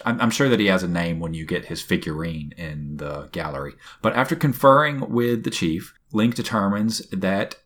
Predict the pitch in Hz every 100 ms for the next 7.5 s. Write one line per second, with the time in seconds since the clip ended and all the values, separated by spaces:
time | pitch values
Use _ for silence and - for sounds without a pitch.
0 | 95 101 104 104 107 107 - _ _ -
1 | 147 135 113 117 120 113 110 85 82 90
2 | - - - 101 101 98 - 127 101 92
3 | 104 - _ _ - 95 87 - 117 120
4 | 98 78 76 78 - 85 - - 85 73
5 | - - - - 131 120 135 110 107 101
6 | - 92 95 - 95 82 73 71 - _
7 | - 95 92 92 -